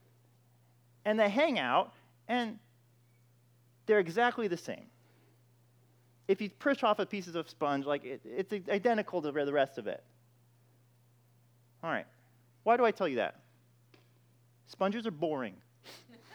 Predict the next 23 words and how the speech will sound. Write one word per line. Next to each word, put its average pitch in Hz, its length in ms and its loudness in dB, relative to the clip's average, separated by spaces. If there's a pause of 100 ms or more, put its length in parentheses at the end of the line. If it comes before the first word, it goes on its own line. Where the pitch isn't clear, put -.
(300)
And 220 140 10
they 220 60 12
don't 247 240 12
do 285 220 8
anything. 185 520 4 (240)
They 233 140 12
just 262 200 4
sit - 200 6
there 196 200 12
and 214 160 6
they, 214 120 6
like, 190 260 8 (240)
they, 233 200 10 (180)
they 233 140 12
have 208 140 8
no 240 200 8
diversity, 220 480 4
they 208 80 6
have 185 160 4
nothing 220 320 6
interesting 185 480 0
about 156 340 6
them, 151 240 4